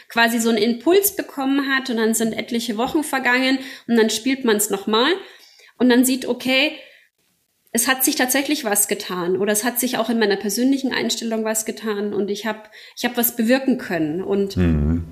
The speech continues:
Speaker 1: und das ist halt der eine Teil. Und der andere Teil, da sind wir eben gerade dabei, auch eben nochmal zu überlegen, okay, ein Konzept aufzusetzen, wie bringen wir jetzt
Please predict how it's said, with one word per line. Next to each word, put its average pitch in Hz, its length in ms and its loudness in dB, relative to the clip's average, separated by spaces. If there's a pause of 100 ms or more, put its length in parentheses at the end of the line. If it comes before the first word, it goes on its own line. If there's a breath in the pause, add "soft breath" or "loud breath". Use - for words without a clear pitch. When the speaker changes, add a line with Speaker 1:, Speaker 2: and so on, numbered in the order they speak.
(100)
Speaker 1:
und 214 100 -2
das 247 140 0
ist 262 160 2
halt 247 180 2
der 254 120 2
eine 226 240 4
Teil. 196 300 0
Und 202 120 2
der 208 80 2
andere 277 300 0
Teil, 269 240 -2
da 254 80 0
sind 247 240 -2
wir 233 80 0
eben 226 180 0
gerade 214 300 -4
dabei, 208 400 0 (460 loud breath)
auch - 200 0
eben 240 240 2
nochmal 233 600 2
zu - 100 0
überlegen, 226 460 2
okay, 254 520 -2 (420)
ein 233 120 2
Konzept 247 500 0
aufzusetzen, 254 760 -2 (240 loud breath)
wie 240 140 4
bringen 247 420 4
wir 233 100 4
jetzt 226 260 -2